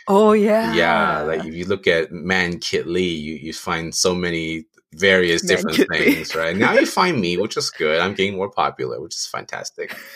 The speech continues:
Speaker 2: Um, that's good. Uh, but at the same time, though, I, because I'm so anonymous, I, w-, I was very mindful about if I were to pop up, how do I want to pop up,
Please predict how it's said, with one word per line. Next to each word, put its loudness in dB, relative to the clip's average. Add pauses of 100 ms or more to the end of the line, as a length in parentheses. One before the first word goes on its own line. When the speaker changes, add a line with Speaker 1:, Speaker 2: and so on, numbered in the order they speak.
(400)
Speaker 2:
Um, -6
that's -4
good. 4 (420)
Uh, 2
but 0
at 2
the 4
same 2
time, 0
though, 2
I, 0
because -2 (100)
I'm 0
so 2
anonymous, 0
I, 4
w-, -2
I 2
was 4
very 4
mindful 0
about 0
if -2
I 2
were 4
to -4
pop -2
up, -2
how 2
do -4
I -2
want -8
to -10
pop -10
up, -6